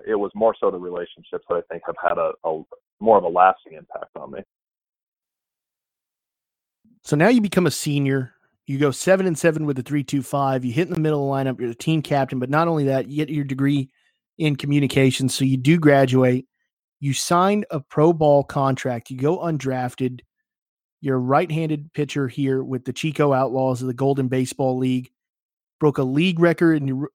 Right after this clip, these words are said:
Speaker 2: rookie season for K per nine. But you also started your coaching career that year.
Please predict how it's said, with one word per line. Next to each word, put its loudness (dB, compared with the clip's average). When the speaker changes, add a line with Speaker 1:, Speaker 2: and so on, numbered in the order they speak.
Speaker 2:
rookie -2
season -4
for -2
K 0
per -4
nine. 0
But -6
you 2
also 4
started 2
your -6
coaching -2
career -4
that -6
year. -6